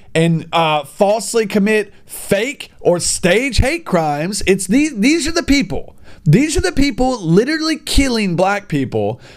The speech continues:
because of their bullcrap nonsense and their fake news and their propaganda.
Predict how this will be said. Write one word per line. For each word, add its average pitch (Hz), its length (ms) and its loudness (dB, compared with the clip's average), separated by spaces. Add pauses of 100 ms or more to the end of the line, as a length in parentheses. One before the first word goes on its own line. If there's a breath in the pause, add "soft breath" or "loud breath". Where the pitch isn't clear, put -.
(120)
because 190 380 0
of 196 120 0
their 196 120 2
bullcrap 208 680 -2
nonsense 160 640 -2
and 147 120 0
their 147 100 2
fake 175 400 -4
news 123 440 -6
and 147 120 0
their 143 80 2
propaganda. 127 880 -4